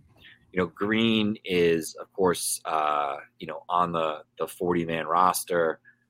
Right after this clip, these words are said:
um, you know, which I, you know, puts him sort of ahead of Lodolo, I think, in terms of,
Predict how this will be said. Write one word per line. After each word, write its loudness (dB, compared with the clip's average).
um, -6
you -8
know, -4
which -4
I, 0
you -14
know, -16
puts 4
him 2
sort 2
of -2
ahead 0
of 2
Lodolo, 2
I -2
think, -8
in -8
terms -6
of, -4